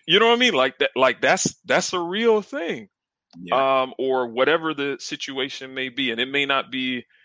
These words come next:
Speaker 1: you know, investing versus consuming. Like, it could be, you know, you may have a difference of opinion on the investments or a difference of opinion on how you're gonna consume.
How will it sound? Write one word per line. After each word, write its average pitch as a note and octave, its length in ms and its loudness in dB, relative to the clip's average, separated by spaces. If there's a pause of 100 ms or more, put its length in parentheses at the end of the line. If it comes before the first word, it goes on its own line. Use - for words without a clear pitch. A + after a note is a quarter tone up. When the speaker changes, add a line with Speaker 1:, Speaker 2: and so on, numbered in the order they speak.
(160)
Speaker 1:
you A#2 100 -4
know, A2+ 120 -2
investing A#2 720 -4
versus A#2 760 -4 (360)
consuming. C3+ 760 -4 (760)
Like, A2+ 460 0
it C3 160 0
could B2 220 -4
be, B2 380 2
you A#2 140 -4
know, A#2 140 0
you A2+ 180 -6
may A#2+ 240 0 (160)
have A#2 360 0
a A2+ 100 2
difference B2 340 -4
of A#2+ 100 -8
opinion B2 520 -4 (260)
on A#2 240 0
the B2 140 0
investments B2 680 -4
or G2+ 160 -2
a A2 140 -4
difference - 560 -4
of A#2 160 0
opinion B2 520 -4 (100)
on A#2 380 0 (320)
how D3 320 2
you're C3 200 2
gonna G#2+ 220 -4
consume. - 580 -6